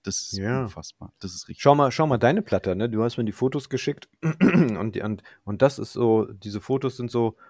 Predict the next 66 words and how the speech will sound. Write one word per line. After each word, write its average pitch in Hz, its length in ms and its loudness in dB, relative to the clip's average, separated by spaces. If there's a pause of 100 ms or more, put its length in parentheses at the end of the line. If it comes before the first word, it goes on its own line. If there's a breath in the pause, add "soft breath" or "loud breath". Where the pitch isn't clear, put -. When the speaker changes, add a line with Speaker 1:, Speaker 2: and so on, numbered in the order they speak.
(120)
Speaker 2:
oh, 98 120 -6
es 107 140 -4
ist 123 120 -8
so 147 100 -2
frisch, - 440 -4
so 131 120 2
lebendig. 127 560 0
Ich 113 100 -10
find - 160 -6
das - 100 0
so 95 60 -2
Speaker 1:
Mhm. 101 140 -6
Speaker 2:
geil, 131 320 6
so 101 100 -4
wie, 110 60 -6
das 110 160 -10
sieht 131 160 -8
einfach 143 220 -4
toll 160 220 0
aus. 110 240 0 (280 loud breath)
Und 110 180 -10
vergleich 117 340 4
das - 160 -2
mal 139 140 -4
mit 123 180 -6
Bildern 131 300 0
von 127 300 -8
vor 123 180 -4
zehn 120 260 -4
Jahren. 120 340 -4 (200 loud breath)
Da 87 60 -2
Speaker 1:
Ja. - 20 0
Speaker 2:
liegen 104 300 -4
Welten 156 320 -4
zwischen, 87 440 -14
ne? 117 200 -8 (320 loud breath)
Und 95 160 -6
das - 140 -4
finde 147 180 -6
ich - 100 -6
eigentlich, 123 240 -4
also 110 160 0
ich, - 140 -12
deswegen 147 340 -6
muss 135 120 -8
ich - 40 -18
sagen, 123 220 2
der 101 80 2
Geländebau 117 480 0
hat 110 100 -4
sich 98 160 -12
so - 300 -6
positiv 135 600 -10
nach 110 140 -8
vorne 123 240 -4
entwickelt. 92 320 -8
Was 113 160 -4
die - 80 -10
Leute 120 300 0
teilweise 107 480 0
da 95 120 -4
bauen, 113 440 -2
das 98 180 -6
ist - 140 -16
so 117 180 -4
unfassbar. - 960 -10